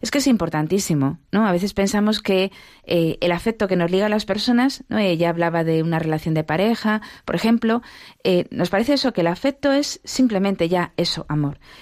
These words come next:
Y claramente no lo es, ¿no? También me resulta curioso, ¿no, Marta? Lo que, lo que decía Remedios, de que el Papa Francisco había señalado que él no sabía si vendría a Cracovia. Perdón, en Cracovia afirmó que no sabía si vendría a Panamá,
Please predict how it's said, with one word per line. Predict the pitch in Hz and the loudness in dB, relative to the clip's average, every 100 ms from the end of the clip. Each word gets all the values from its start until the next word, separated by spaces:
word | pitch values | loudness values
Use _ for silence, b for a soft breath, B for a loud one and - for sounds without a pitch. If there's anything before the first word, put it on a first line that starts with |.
| B | B
Y | - | -6
claramente | 220 247 254 254 233 | 0 4 4 2 0
no | 170 | -2
lo | 143 | -2
es, | 135 147 - - _ | -6 -8 -12 -16 _
¿no? | 185 233 B B B B B B B | -8 -8 B B B B B B B
También | - 214 | 0 2
me | 220 | 2
resulta | 214 208 214 | 0 -2 -2
curioso, | 208 202 208 208 175 180 _ _ - | 0 2 0 0 -4 -4 _ _ -8
¿no, | 180 - | -8 -4
Marta? | 180 170 180 185 - b b - | -2 -2 0 -2 -4 b b -6
Lo | - 175 | -2 0
que, | 175 170 160 165 151 147 | 0 0 2 2 0 -2
lo | - 170 | -2 0
que | 170 | 2
decía | 170 226 208 | 2 0 0
Remedios, | 196 196 196 156 156 - - | 0 2 0 0 -2 -8 -12
de | - 165 165 156 151 147 165 - | -4 0 2 0 -2 -6 -10 -4
que | 175 | -2
el | 165 | 0
Papa | 180 185 180 175 | 0 0 0 -2
Francisco | - 175 165 196 - 185 180 - B B B - | -2 -2 0 -2 0 -2 -2 -6 B B B -6
había | 165 180 | -2 0
señalado | 190 208 190 185 190 202 | 0 0 0 0 0 -2
que | - 180 | 0 0
él | 185 | 2
no | 196 | 0
sabía | 214 190 202 | -2 0 0
si | 202 202 | 0 0
vendría | 170 170 180 | 0 0 0
a | |
Cracovia. | 170 160 165 254 180 156 b b - - | 0 -2 0 0 0 -2 b b -16 -6
Perdón, | 180 196 165 - | 0 0 -2 -4
en | 156 | -4
Cracovia | 170 165 185 190 | -2 0 2 0
afirmó | 196 196 202 208 | 0 -2 -2 -2
que | 170 | -4
no | |
sabía | 175 196 190 | -2 0 0
si | 208 | 0
vendría | 170 160 175 | 0 0 0
a | 165 | 0
Panamá, | 160 170 254 | 0 0 0